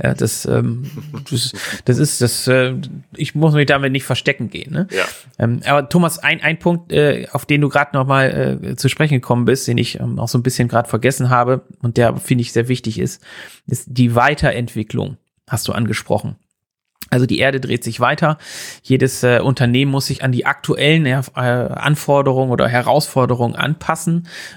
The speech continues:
Speaker 1: Ähm, und das f-, führt natürlich auch immer dazu, dass,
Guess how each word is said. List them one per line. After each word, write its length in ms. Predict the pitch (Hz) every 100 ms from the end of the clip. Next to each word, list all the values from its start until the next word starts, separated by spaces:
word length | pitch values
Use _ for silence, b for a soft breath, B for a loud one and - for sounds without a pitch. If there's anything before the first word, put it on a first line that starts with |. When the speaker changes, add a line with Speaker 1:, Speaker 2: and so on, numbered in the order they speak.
| B
Speaker 1:
Ähm, 680 | 131 131 127 127 123 127 120
und 220 | - 127 120
das 400 | 135 - - _ -
f-, 340 | - - - _ _
führt 440 | - - 151 151 127
natürlich 500 | 127 - 180 165 127
auch 80 |
immer 220 | 117 127 123
dazu, 340 | 123 - 151
dass, 340 | 147 127 -